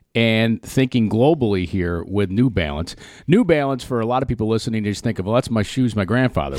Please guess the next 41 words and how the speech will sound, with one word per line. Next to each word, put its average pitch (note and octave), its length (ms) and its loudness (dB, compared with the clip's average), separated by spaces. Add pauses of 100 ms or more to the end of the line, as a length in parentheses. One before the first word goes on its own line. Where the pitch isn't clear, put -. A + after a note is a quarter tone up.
wore," - 180 0
right? C#3 280 4 (380)
<laughs> - 340 -4
Right? G#3+ 460 2 (500)
Goes, E3 280 2
<laughs> F#3 640 2
"No, C#4+ 240 8
I'm F3+ 100 4
just, G#3 200 2 (420)
like, G#3 280 0
you G#3+ 80 2
know, G3+ 100 4
I A3 120 4
just, A3+ 220 2 (200)
my G3+ 180 4
first A3+ 340 2
experience G#3+ 380 -2
of F3 60 2
New G#3 160 -2
Balance F3 280 0
were, E3+ 320 4
you E3+ 120 0
know, D#3 160 4
these D3 380 0
big D#3 340 2
canoes F3 440 2
my B2 200 -2
dad A2 320 -4
wore," A2 220 0
right? C3+ 340 4
You D#3 80 -2
know, F3+ 180 2
that F3 180 2
were C#3+ 220 2
comfortable, F3 540 0 (480)
I'm D3 260 0
using E3+ 260 -2
quotation, D#3 600 2
running D#3 400 4
shoes. A2 640 2 (280)
Um, C#3+ 380 0